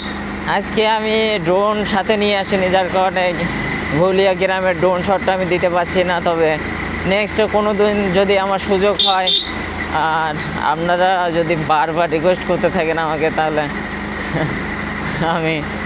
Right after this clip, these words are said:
অবশ্যই, অবশ্যই আমি এই ভুলিয়া গ্রামের একটা ড্রোন ভিডিও আমি আপনাদেরকে উপহার দিব। এটা একটা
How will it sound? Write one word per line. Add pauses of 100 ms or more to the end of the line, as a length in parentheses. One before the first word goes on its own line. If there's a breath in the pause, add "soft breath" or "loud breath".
(340)
অবশ্যই,
অবশ্যই
আমি
এই
ভুলিয়া
গ্রামের (760)
একটা (880)
ড্রোন
ভিডিও
আমি
আপনাদেরকে
উপহার
দিব। (1900)
এটা
একটা